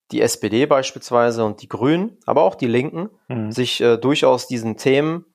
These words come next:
Speaker 1: Mitbestimmungsflucht, Stärkung der Mitbestimmung, also Mitbestimmungsflucht verhindern, Sicherung der Mitbestimmung, Mitbestimmung stärken, angenommen haben.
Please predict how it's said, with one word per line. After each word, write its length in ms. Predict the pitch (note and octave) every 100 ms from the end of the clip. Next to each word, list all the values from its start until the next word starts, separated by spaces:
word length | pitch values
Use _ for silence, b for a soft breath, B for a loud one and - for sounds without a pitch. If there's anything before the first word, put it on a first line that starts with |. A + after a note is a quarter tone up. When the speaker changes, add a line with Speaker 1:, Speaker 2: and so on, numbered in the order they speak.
| _ _ _ _ -
Speaker 1:
Mitbestimmungsflucht, 1500 | E3+ - - C3+ A#2+ A#2+ A#2+ - A2+ A2 - C3+ C#3+ -
Stärkung 480 | - - B2+ - C3
der 140 | A#2
Mitbestimmung, 640 | A#2 A#2 A#2 - A#2+ A#2 A2
also 160 | G2+
Mitbestimmungsflucht 720 | A2+ - - A#2 G#2+ - A2+ -
verhindern, 640 | F#2+ B2 C#3 C3 B2+ B2 B B
Sicherung 440 | A2 A#2 B2+ A#2
der 100 | A2+
Mitbestimmung, 760 | A2 A2 A2+ - A#2 G#2+ G#2+ G#2 _
Mitbestimmung 560 | G#2 - - - F#2+ F#2
stärken, 500 | - G2+ G#2 - A2+ b b
angenommen 600 | - A2+ G#2+ F2+ E2 -
haben. 320 | F2 - -